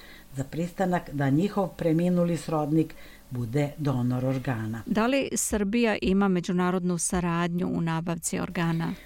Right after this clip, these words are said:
Speaker 1: U dve hiljade sedamnaestoj Srbija je dobila pridruženo članstvo u Eurotransplantu,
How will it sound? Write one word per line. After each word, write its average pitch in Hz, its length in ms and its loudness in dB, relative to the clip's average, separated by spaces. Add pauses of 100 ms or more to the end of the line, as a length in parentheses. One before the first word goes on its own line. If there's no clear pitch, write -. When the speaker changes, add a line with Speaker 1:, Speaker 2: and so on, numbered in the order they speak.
(280)
Speaker 1:
U 175 260 0
dve 160 220 4
hiljade 180 420 2
sedamnaestoj 190 720 2
Srbija 202 360 0
je 180 60 4
dobila 190 540 4 (380)
pridruženo 175 720 4
članstvo 165 800 2
u 165 140 0
Eurotransplantu, 160 1160 2